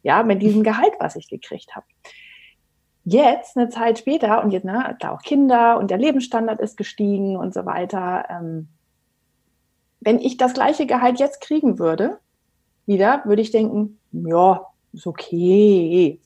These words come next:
für das, was ich da mache." Damals fand ich das so unglaublich viel, weil ich vorher ganz, ganz, ganz knapp gelebt habe, ja.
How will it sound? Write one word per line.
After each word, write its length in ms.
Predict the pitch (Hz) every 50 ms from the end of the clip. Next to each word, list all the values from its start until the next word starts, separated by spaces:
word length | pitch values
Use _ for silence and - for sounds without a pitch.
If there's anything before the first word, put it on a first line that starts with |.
| _ _
für 140 | - 185
das, 240 | 175 165 160 - -
was 100 | - 165
ich 100 | 170 165
da 120 | - 160 165
mache." 280 | 151 147 - - -
Damals 440 | - 165 180 226 294 330 320 320 -
fand 220 | - - 247 247
ich 120 | 247 247 -
das 200 | 247 247 247 - - _
so 560 | _ _ - 233 269 320 359 392 392 - - -
unglaublich 1000 | - 269 302 349 392 427 392 - 285 269 - - 311 311 - 254 247 254 247 - -
viel, 460 | - 302 285 247 196 180 220 320 - - - - - - - - _ _ -
weil 140 | 214 214 240
ich 120 | 247 247
vorher 320 | - 277 285 285 285 247
ganz, 280 | - - 277 392 381 -
ganz, 340 | - 254 277 285 - _ _ _ _ _ - -
ganz 280 | - 247 254 269 - -
knapp 320 | - 269 240 247 254 -
gelebt 400 | 277 240 233 240 233 240 - -
habe, 200 | - - - -
ja. 280 | 151 151 165 208 262